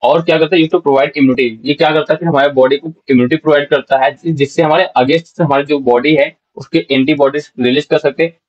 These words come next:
ठीक है, Antibody release करके कोई भी disease जो cause करे, चाहे single डिजीज हो या कोई several डिजीज हो, उससे लड़ने की क्षमता उसके अंदर हो जाती है।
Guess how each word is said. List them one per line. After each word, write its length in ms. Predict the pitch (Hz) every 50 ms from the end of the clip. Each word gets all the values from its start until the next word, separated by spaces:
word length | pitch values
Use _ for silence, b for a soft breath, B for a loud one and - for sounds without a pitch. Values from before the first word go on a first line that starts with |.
| _ _ _
ठीक 120 | 143 135
है, 100 | 156 180 - -
Antibody 380 | 131 127 147 135 135 135 143
release 240 | 131 120 120 143 147
करके 300 | - 165 147 135 165 190 185 - _ _ _
कोई 140 | - 147 143
भी 100 | 143 151
disease 240 | 131 131 135 139 135
जो 80 | 147 139
cause 220 | - 123 117 135 -
करे, 180 | - 147 156 160
चाहे 180 | 156 147 143
single 400 | 143 - - 123 123 127 143 147
डिजीज 180 | 143 143 151 - 156
हो 60 | 156
या 80 | 156
कोई 340 | 165 165 165 170 165 139 135
several 340 | - - 139 135 139 156 151
डिजीज 200 | 139 131 131 135 -
हो, 160 | 175 196 b b b b _
उससे 180 | - 165 - 196
लड़ने 240 | 160 143 143 147 156
की 80 | 160
क्षमता 320 | 180 - - 127 127 - 143
उसके 180 | 139 - -
अंदर 160 | 131 135 160 175 170
हो 80 | 143 123
जाती 280 | 120 110 98 - 117
है। 160 | 110 110 110